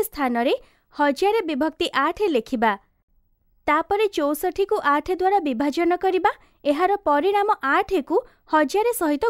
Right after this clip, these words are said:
ଗୁଣନ କରିବା। ଏହା ଫଳରେ ଉତ୍ତର ପ୍ରାପ୍ତ ହେବ ଆଠ ହଜାର।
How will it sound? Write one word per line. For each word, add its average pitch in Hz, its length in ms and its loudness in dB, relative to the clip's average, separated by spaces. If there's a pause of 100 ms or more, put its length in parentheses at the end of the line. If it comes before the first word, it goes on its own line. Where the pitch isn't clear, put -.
ଗୁଣନ 277 320 4
କରିବା। 254 420 2 (560)
ଏହା 294 300 2
ଫଳରେ 415 380 0
ଉତ୍ତର 285 340 -2
ପ୍ରାପ୍ତ 302 380 -2
ହେବ 254 200 0 (240)
ଆଠ 269 200 0 (140)
ହଜାର। 240 360 0